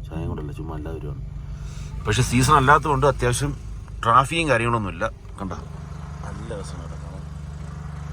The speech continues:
ഒരു രക്ഷയില്ല. കുറേ നേരം കിടന്ന് കറങ്ങി ഗ്യാസ്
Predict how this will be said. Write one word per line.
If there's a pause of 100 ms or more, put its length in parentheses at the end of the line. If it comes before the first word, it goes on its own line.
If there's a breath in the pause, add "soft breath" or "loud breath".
(140)
ഒരു
രക്ഷയില്ല. (1200)
കുറേ (120)
നേരം
കിടന്ന്
കറങ്ങി (100)
ഗ്യാസ്